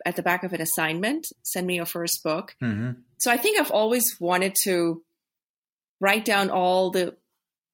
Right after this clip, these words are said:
Speaker 1: sentences and paragraphs and character observations that keep accumulating in my head and making stories about them.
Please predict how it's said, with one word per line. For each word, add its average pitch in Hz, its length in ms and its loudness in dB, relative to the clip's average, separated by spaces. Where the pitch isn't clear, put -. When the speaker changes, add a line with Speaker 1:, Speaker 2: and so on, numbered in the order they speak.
Speaker 1:
sentences 214 680 4
and 175 160 0
paragraphs 185 720 2
and 165 320 -4
character 202 680 2
observations 175 720 0
that 160 240 0
keep - 360 -6
accumulating 196 560 0
in 170 140 -2
my 160 160 0
head 185 360 0
and 170 480 -2
making 202 320 -2
stories 202 540 0
about 151 340 -2
them. 147 300 -6